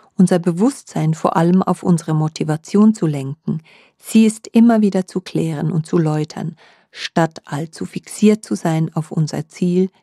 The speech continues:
den erhofften Erfolg. Und Nachsicht üben,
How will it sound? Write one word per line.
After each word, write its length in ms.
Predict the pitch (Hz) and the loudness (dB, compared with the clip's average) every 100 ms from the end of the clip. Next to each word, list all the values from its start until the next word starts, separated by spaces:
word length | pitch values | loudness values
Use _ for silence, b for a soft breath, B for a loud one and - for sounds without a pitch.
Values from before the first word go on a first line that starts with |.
| - | 0
den 140 | 202 202 | 2 4
erhofften 600 | 202 180 147 - - 175 | 2 -2 -8 -6 -2 0
Erfolg. 600 | 180 - 135 - - _ _ _ _ _ _ _ _ b b | 0 -4 -10 -10 -16 _ _ _ _ _ _ _ _ b b
Und 200 | 190 196 | 2 4
Nachsicht 640 | 165 127 143 - 190 - | 0 -2 -10 -6 -6 -4
üben, 460 | 226 196 233 247 | -2 -2 0 -2